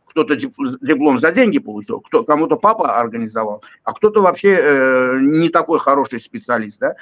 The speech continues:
потому что это же тоже очень важно, и поэтому люди ищут врача, даже вот здесь, в, э,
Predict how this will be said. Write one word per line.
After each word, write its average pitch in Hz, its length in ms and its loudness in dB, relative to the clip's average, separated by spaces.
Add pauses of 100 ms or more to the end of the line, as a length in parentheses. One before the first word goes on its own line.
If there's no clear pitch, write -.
(140)
потому 147 220 -2
что 143 220 2
это 143 300 2
же 131 100 -8
тоже 226 280 2
очень 127 400 -6
важно, - 460 -2
и - 80 -14
поэтому 170 240 2
люди 170 220 -2
ищут 165 420 -6 (340)
врача, 127 460 2
даже 127 240 0
вот 139 140 0
здесь, 139 280 0
в, 127 160 0
э, 139 80 0